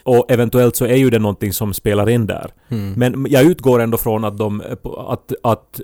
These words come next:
Speaker 1: att medlemmarna på något vis representerar samhället i stort och att då den övervägande majoriteten är heterosexuella.
Speaker 2: Ja.
Speaker 1: Och, och jag tycker då att man utgående från de här resultaten då kan formulera då, eh, the state of heterosexuality.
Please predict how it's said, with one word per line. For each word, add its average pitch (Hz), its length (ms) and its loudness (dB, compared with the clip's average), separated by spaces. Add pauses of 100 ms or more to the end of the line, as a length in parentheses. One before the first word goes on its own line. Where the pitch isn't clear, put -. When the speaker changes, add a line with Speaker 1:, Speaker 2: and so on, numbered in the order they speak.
Speaker 1:
att 117 160 -4
medlemmarna 110 420 -2
på 117 100 -10
något 110 100 -6
vis 101 200 -4
representerar 113 1000 -4 (120)
samhället 110 480 -4
i 101 40 -4
stort 98 420 -6
och 107 80 -2
att - 160 -8
då 107 180 -2
den 101 240 -8
övervägande 107 540 -2
majoriteten 98 680 -6
är 110 140 -4
heterosexuella. 95 960 -6
Speaker 2:
Ja. 110 320 -2
Speaker 1:
Och, - 140 -4
och 120 140 2
jag 110 160 0
tycker 135 360 0
då 123 60 4
att 120 120 0
man 113 120 0
utgående 113 500 2
från 117 440 0 (280)
de 107 120 -4
här 107 100 0
resultaten 117 640 -2
då 101 100 -2
kan 123 460 -2 (440)
formulera 120 640 0
då, 107 240 0 (560)
eh, 107 340 -2 (360)
the 110 80 0
state - 640 -2
of 110 220 -2
heterosexuality. 107 1200 -2